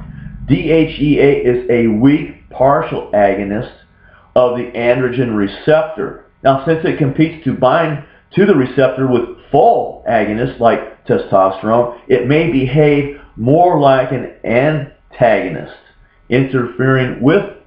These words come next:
testosterone binding. However, since its affinity for the receptor is low, it is not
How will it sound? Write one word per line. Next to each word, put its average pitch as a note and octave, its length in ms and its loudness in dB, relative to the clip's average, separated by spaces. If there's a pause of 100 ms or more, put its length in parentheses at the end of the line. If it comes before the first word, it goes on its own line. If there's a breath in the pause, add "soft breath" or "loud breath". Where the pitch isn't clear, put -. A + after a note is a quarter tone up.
testosterone - 960 -2
binding. D#2 580 -4 (580 soft breath)
However, D3 840 0 (340 soft breath)
since C3+ 240 0
its C#3+ 160 0
affinity C3+ 640 0
for B2+ 140 2
the A2+ 60 0
receptor A2+ 680 -2
is G2+ 220 -4
low, B2+ 720 0 (300)
it G#2+ 200 0
is G#2 220 -2
not C#3 560 0